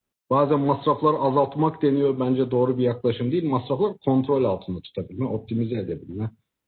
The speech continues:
e, anlamında bugünün rekabetçil ortamında bu çok önemli. Bazı sektörlerde, hele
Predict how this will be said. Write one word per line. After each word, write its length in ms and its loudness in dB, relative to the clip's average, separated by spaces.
e, 60 -8
anlamında 580 0
bugünün 560 2
rekabetçil 600 -2
ortamında 540 -2
bu 60 -8
çok 240 -2
önemli. 400 -6
Bazı 320 0
sektörlerde, 600 -4
hele 320 -2